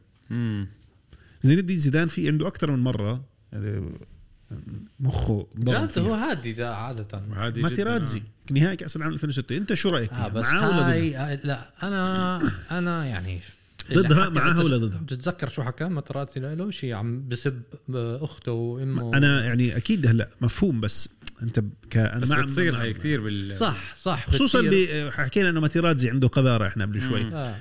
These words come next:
Speaker 2: بس، آم، هل هذا الشيء م-، مش يعني ت-، هيك بدك تتعامل معاه بهاي
Speaker 3: شتم
Speaker 2: الطريقة؟
Speaker 3: يعني،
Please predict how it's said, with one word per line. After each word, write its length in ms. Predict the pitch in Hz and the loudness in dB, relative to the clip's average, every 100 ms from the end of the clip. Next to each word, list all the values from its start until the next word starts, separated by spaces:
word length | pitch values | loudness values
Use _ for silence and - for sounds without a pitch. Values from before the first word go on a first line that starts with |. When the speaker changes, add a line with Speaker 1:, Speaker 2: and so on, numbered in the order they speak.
| - | 0
Speaker 2:
بس، 320 | 127 120 - - | 2 4 2 0
آم، 580 | 135 135 - 65 62 - - _ - | -2 0 -2 -2 -6 -10 -16 _ -2
هل 540 | - 202 240 202 151 - _ _ _ _ - - | 4 4 4 0 -6 -12 _ _ _ _ -12 2
هذا 240 | 170 185 | 4 4
الشيء 400 | 151 - 180 - | 2 2 0 0
م-، 100 | 127 127 | -6 -4
مش 240 | 135 - | -2 -2
يعني 220 | 110 110 | -4 -4
ت-، 100 | 104 110 | -4 -2
هيك 200 | 123 147 | 0 0
بدك 120 | 170 | 0
تتعامل 260 | - 156 160 | -2 -4 -2
معاه 180 | 156 160 | -2 0
بهاي 0 | - | 0
Speaker 3:
شتم 100 | 151 | 2
Speaker 2:
الطريقة؟ 200 | 131 117 | 2 2
Speaker 3:
يعني، 200 | 113 113 | 0 2